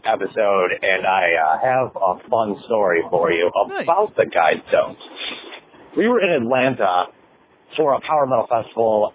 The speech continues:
Speaker 1: uh, earlier this year in September, and we had, uh, a couple hours to kill, so I wanted to go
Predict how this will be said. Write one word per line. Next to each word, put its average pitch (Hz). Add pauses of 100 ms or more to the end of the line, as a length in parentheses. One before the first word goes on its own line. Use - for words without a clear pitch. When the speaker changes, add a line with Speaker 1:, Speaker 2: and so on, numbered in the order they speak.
(140)
Speaker 1:
uh, 98
earlier 135
this 107
year 101
in 92
September, 98
and 95
we 98
had, 90
uh, 76
a -
couple 107
hours 87
to -
kill, 87
so 80 (640)
I 170
wanted 139
to 127
go 120